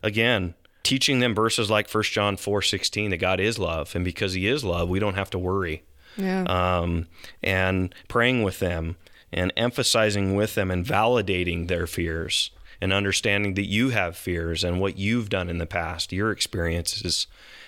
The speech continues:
Speaker 1: I think one of the worst things you can do with children is shame them. So validating, even though it may not make sense for them to be afraid, 'cause most fears are not rational, but
Speaker 2: Yeah.
Speaker 1: they feel rational.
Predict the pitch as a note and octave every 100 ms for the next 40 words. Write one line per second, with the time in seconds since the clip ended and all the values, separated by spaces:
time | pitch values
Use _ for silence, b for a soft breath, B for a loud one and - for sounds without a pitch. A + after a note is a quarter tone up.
0 | B A#2+ F3 C#3+ A2+ C3+ A#2 F#2 G2+ A2+
1 | - G#2+ F#2+ F#2 - E2+ F2+ F2+ - F#2+
2 | F2+ E2+ E2+ - F2 F#2 F#2+ G2 G2+ A2
3 | A2 - - - G2+ F2 G2+ A2+ C#3+ B2+
4 | G#2 F#2 F2+ F2+ F2 - A#2+ C3 B2+ A#2
5 | G2+ G#2+ A2 G2+ G2 F#2 - - G#2 A#2
6 | - A2+ G#2+ G#2+ G#2 G2 G2+ - G2+ G2+
7 | A2 A2 - - C#3 B2+ D#3 E3 - G#2+
8 | A2+ B2 B2 - - F#2+ G2 F#2+ F2 F#2
9 | - A#2 A#2+ C#3 - b b - G2 F#2+
10 | F#2+ - A#2 A#2+ A#2+ A2+ G#2+ A2+ - A#2+
11 | C3+ -